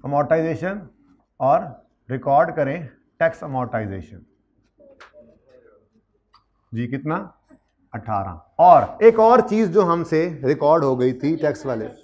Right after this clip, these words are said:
कितना? ऐड करो रिसर्च एक्सपेंस, कितना? करो, कोई मना नहीं।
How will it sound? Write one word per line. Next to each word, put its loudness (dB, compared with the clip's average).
कितना? -4
ऐड 0
करो -6
रिसर्च -2
एक्सपेंस, -8
कितना? -10
करो, -4
कोई -4
मना -2
नहीं। -6